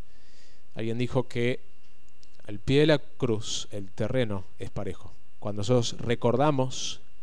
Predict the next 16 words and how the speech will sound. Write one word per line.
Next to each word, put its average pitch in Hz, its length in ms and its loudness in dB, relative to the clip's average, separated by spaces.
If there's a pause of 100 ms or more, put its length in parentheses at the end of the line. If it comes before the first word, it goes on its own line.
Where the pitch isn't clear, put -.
un 143 340 2
día 143 240 6
más, - 480 0 (300)
un 151 180 0
domingo 147 320 2
más, 104 460 0 (1500)
cada 143 280 4
día 143 200 4
de 127 60 2
la 123 100 2
semana, 95 460 -2 (520)
el 104 120 -2
Evangelio 101 460 0
de 113 60 0
Jesucristo, 98 680 -2 (160)
recordamos 107 720 -2